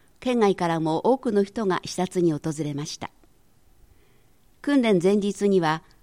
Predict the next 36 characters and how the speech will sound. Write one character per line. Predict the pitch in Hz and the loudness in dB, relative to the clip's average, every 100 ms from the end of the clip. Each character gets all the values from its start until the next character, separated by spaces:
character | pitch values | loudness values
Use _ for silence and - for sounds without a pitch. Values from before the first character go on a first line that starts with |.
| _ _ _ _ _ | _ _ _ _ _
東 | 196 220 233 220 | 4 4 4 0
日 | 214 | 2
本 | 214 180 | 2 2
大 | 202 214 | 0 0
震 | 226 208 | -2 -2
災 | 208 190 | 0 -2
当 | 202 196 | -2 -2
時、 | 185 156 - _ _ _ _ _ | -4 -8 -10 _ _ _ _ _
石 | 185 - 262 | -6 -2 0
巻 | 262 233 233 160 | 2 0 0 0
の | 160 | 2
幼 | 180 208 | 4 2
稚 | 208 | 0
園 | 220 175 | 0 0
に | 151 | 0
通 | 156 | -2
っ | 170 | -4
て | - 170 | -4 -6
い | 160 | -6
た | - 151 - _ _ _ | -6 -8 -8 _ _ _
長 | - 220 175 | -2 0 0
女 | 139 - | -2 0
愛 | 208 | 2
梨 | 185 151 | 2 -2
ち | - | -10
ゃ | 123 | -14
ん、 | - _ _ _ _ _ _ _ | -14 _ _ _ _ _ _ _
当 | 220 | -2
時 | 185 175 | 0 0
六 | 185 | 0
歳 | - 262 | -2 0
を | 196 | 0
亡 | 170 | -2
く | 160 190 | -4 -6
し | |
た | - 151 | -6 -8